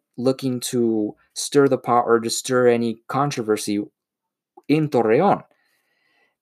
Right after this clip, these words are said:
They were never given arms. They had never been instructed to attack Maderista forces because, as I stated before, they had nothing to gain from it. The Chinese residents, as the report by the, um, Chinese and Mexican authorities,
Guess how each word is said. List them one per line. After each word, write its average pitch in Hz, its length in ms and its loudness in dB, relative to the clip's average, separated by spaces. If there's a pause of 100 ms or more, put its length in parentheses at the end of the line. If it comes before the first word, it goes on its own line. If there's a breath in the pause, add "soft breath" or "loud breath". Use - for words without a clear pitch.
They 143 100 4
were 143 200 2
never 156 380 2
given 147 460 0
arms. 120 600 0 (540)
They 127 220 -2
had 131 180 -2
never 143 420 0
been 135 180 0
instructed 120 520 -2
to 113 140 0
attack 110 300 -2
Maderista 104 520 -2
forces 101 440 -6
because, 107 360 -4
as 110 200 -2
I 110 40 -6
stated 107 400 -2
before, 113 460 0
they 113 120 0
had 113 160 -2
nothing 107 280 -10
to 101 100 -12
gain 117 380 -4
from 92 220 -10
it. - 140 -20 (760)
The 131 100 2
Chinese 147 460 0
residents, 131 680 0
as 110 140 -4
the 113 80 0
report 113 500 2 (640)
by 107 260 2
the, 107 320 -4
um, 98 420 -6
Chinese 107 420 -6
and 104 140 -8
Mexican 98 400 -8
authorities, 110 680 -2